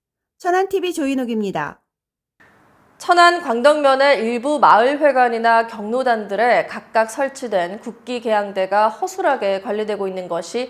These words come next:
Speaker 2: 천안 티비 취재 결과 확인됐습니다.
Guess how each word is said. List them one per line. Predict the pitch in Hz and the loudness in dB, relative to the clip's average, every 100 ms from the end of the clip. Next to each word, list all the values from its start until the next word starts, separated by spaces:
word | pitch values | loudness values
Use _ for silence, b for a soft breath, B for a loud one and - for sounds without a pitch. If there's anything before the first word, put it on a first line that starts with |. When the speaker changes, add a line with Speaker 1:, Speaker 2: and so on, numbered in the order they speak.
| - | -12
Speaker 2:
천안 | - 381 359 349 | -12 0 0 0
티비 | 311 262 262 | -4 -8 -8
취재 | 330 320 294 | -6 -2 -2
결과 | 233 202 190 | -2 0 0
확인됐습니다. | 190 277 254 214 196 196 180 175 180 - | 0 -4 -8 -10 -10 -12 -8 -2 -2 -2